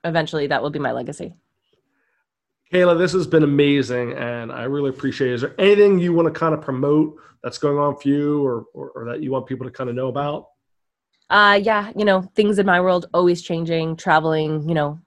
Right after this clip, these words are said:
Speaker 1: when we can travel again, always traveling around the world, performing, teaching. So if you wanna learn more, you can go to kayla milady dot com. And if you wanna learn more about the education work that we're doing or beatboxing and speech therapy, you can go to the academy of noise dot com.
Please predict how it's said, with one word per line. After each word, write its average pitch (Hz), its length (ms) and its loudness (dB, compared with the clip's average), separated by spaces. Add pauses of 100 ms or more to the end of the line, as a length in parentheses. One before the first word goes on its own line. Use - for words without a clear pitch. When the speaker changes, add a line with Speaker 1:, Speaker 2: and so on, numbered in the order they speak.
Speaker 1:
when 160 220 -8
we 160 60 -4
can 170 140 -6
travel 156 260 0
again, 156 300 -2
always 175 260 0
traveling 156 380 -2
around 147 160 0
the 151 60 -2
world, 214 300 2
performing, 185 540 -4
teaching. 170 560 -6
So 165 180 -4
if 151 120 -6
you 160 60 -2
wanna 170 140 0
learn 175 160 -2
more, 180 260 0 (100)
you - 320 -14
can 175 40 -4
go 170 120 0
to 165 100 0
kayla 180 320 -4
milady 165 320 0
dot 139 220 -2
com. 240 420 -2 (240)
And 175 60 -6
if 175 80 -8
you 202 60 -4
wanna 190 200 -2
learn 185 160 -2
more 175 160 -2
about 165 200 -4
the 175 100 -4
education 196 480 -4
work 185 180 -4
that 165 140 -2
we're 180 100 -4
doing 175 460 -2
or 151 160 -10
beatboxing 160 400 -8
and 147 100 -8
speech - 280 -10
therapy, 151 520 -4 (240)
you - 40 -20
can 175 80 -4
go 160 120 -2
to 151 80 -6
the 156 120 -4
academy 156 480 -4
of 147 80 -2
noise 139 340 -4
dot 127 240 -6
com. - 320 -16